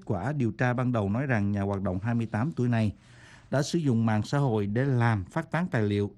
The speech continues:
tuyên truyền xuyên tạc nhằm bôi nhọ, nói xấu chế độ,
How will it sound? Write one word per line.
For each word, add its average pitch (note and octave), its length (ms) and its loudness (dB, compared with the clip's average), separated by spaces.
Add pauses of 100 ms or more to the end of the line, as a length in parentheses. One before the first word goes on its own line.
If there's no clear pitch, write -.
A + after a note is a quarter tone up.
(100)
tuyên C#3+ 200 2 (100)
truyền G#2 180 2
xuyên C#3+ 340 -2
tạc G#2+ 320 -2
nhằm G#2+ 260 0
bôi D3 200 0
nhọ, G2+ 300 0
nói B2+ 160 -2
xấu E3+ 280 -4
chế F#3+ 100 0
độ, G#2 320 0